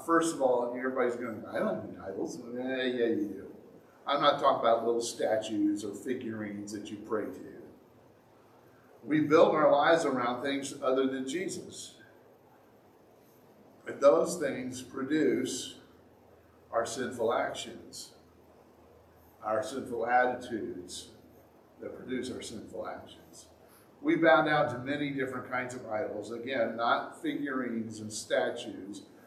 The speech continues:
And here are five examples. These are really prominent ones, particularly in our society. <clears throat> And we, and you can, the,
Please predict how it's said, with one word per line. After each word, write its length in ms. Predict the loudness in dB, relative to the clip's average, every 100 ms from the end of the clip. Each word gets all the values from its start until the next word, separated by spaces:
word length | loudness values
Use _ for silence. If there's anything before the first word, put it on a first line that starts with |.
| -18
And 120 | -6
here 200 | 2 4
are 140 | 4 4
five 260 | 4 4
examples. 840 | 4 0 -4 -4 -6 -8 -10 -12 -10
These 200 | -6 -4
are 100 | -4
really 320 | -4 -2 0 0
prominent 460 | 0 2 2 -2 -4
ones, 260 | -4 -6 -8
particularly 540 | -10 -6 -6 -6 -8 -4
in 80 |
our 180 | 0 0
society. 800 | 0 -6 -4 -4 -2 -4 -6 -6
<clears throat> 40 | -6
And 640 | -4 -2 -2 2 4 4
we, 80 | 4
and 520 | 2 0 -6 -2 0
you 140 | 2 2
can, 160 | 2 0 -4 -12 -16 -20 -4
the, 120 | 0